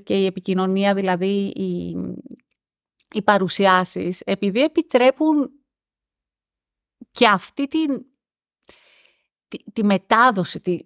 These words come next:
της ατμόσφαιρας, του, του ποιος είσαι. Αυτή τη στιγμή που μιλάμε,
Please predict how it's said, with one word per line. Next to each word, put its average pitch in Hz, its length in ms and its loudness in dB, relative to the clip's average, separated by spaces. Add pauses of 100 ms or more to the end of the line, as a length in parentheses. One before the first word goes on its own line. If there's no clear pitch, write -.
της - 160 -8
ατμόσφαιρας, 196 800 0
του, 175 320 -2
του 185 100 -8
ποιος - 380 -2
είσαι. 208 500 -2 (500)
Αυτή - 260 -2
τη 269 100 -2
στιγμή 240 360 2
που 208 340 4
μιλάμε, 180 520 4